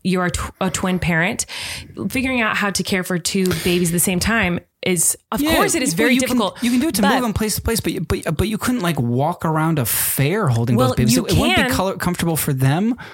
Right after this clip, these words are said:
Speaker 2: or you.
Speaker 1: But this is what I was gonna say.
Speaker 2: It's not sustainable.
Speaker 1: This is what I was gonna say, is that I think as a twin parent, I see lots of twin parents carrying both bas-, babies at the same time. And I think most babies,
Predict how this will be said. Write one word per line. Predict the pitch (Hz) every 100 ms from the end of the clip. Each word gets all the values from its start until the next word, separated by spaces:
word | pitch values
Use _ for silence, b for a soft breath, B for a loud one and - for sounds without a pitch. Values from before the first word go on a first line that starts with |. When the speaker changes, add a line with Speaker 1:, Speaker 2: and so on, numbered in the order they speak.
| B
Speaker 2:
or | - 190
you. | 247 214
Speaker 1:
But | 233
this | 269
is | 285
what | 277
I |
was | 214
gonna | 214
say. | 214 190
Speaker 2:
It's | -
not | 147 135
sustainable. | 123 - 123 113 98 107 - - _ _
Speaker 1:
This | 220 247
is |
what | 262
I |
was | 247
gonna | 220
say, | 185 190 -
is | 175
that | 190 180 - B B B B B B
I | 190 220
think | - 285 247 208
as | 202
a | 190
twin | - 208 202
parent, | 196 208 160 -
I | 180
see | - 233
lots | 190 -
of | 160
twin | 175 165
parents | 151 156 151
carrying | - 175 160
both | 156 147
bas-, | 156 - 170
babies | - 175 160
at | 156
the |
same | 165 160
time. | 151 151
And | 175
I | 165
think | - 262 262 -
most | 180 180 190 - -
babies, | 190 202 170 151 -